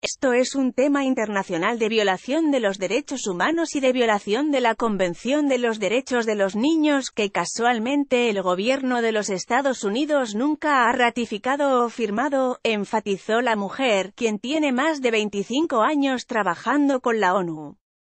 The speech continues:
Velandia aseguró que un gran porcentaje de los niños en los centros de detención son mayas y de otras etnias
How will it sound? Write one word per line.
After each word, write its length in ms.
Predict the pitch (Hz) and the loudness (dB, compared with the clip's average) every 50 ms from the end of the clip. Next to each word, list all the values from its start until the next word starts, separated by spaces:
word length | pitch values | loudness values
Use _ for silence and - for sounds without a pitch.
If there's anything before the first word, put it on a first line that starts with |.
| _ _ _ _ _ _ _ - 214 | _ _ _ _ _ _ _ -8 -6
Velandia 760 | 208 196 202 190 180 220 302 359 359 330 330 320 294 269 254 | -2 0 0 0 0 0 0 -2 -2 -2 -2 0 2 2 2
aseguró 720 | 240 226 - - 226 202 185 180 180 185 214 254 277 269 | 2 2 0 -2 -4 -4 -4 -4 -2 0 2 2 2 2
que 200 | 269 254 240 220 | 2 2 2 2
un 220 | 220 277 302 285 269 | 2 2 2 0 2
gran 240 | 269 262 269 262 254 | 2 2 2 2 2
porcentaje 720 | 254 247 233 - 214 196 190 - 220 247 262 254 - 247 | 0 0 -2 0 -2 -4 -2 0 0 0 0 -2 -4 -2
de 120 | 240 233 226 | -2 0 0
los 200 | 220 208 196 190 | 0 -2 -2 -2
niños 460 | 190 220 254 285 285 277 269 254 - | -2 0 0 0 0 0 0 -2 -2
en 120 | 247 233 | -4 -2
los 160 | 220 208 202 - | -2 -2 -4 -2
centros 440 | - 262 285 285 294 277 262 240 | 0 0 0 0 0 0 -2 0
de 100 | 220 220 | 0 -2
detención 640 | 202 196 190 - 185 175 175 - - 202 226 254 262 | -2 -2 -2 -2 -2 -4 -4 -4 -2 -2 0 0 -2
son 280 | 247 - 254 247 254 247 | -2 -2 -2 -2 0 0
mayas 420 | 226 247 269 277 277 262 240 - | 0 -2 -2 -2 -2 -2 -2 -2
y 60 | 240 | -2
de 180 | 220 226 208 226 | 0 0 2 2
otras 420 | 277 330 294 311 269 226 214 - - | 2 0 0 0 0 -2 -2 -2 -2
etnias 520 | 247 330 - - 311 311 302 285 262 247 | -2 -2 -2 0 0 0 0 0 0 -2